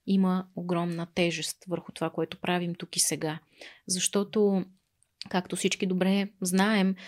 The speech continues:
а, нашите родители са първите ни модели за това. Или хората, които са се грижили за нас, ако не са били нашите родители. Но какъв, а, каква е моята представа за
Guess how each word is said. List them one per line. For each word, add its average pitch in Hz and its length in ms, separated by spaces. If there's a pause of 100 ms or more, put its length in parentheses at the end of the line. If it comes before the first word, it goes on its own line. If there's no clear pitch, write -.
(220)
а, 180 140
нашите 196 300
родители 214 360
са - 200
първите 233 380
ни 214 100
модели 202 600 (100)
за 175 180
това. 165 440
Или 202 180
хората, 214 340
които 175 200
са - 60
се 170 100
грижили 160 400
за 151 140
нас, 151 220
ако - 140
не 160 80
са 160 160
били 156 200
нашите 160 360
родители. 160 520 (400)
Но 185 220
какъв, 190 560
а, 196 300
каква - 220
е 175 40
моята 185 300
представа 175 540
за 170 280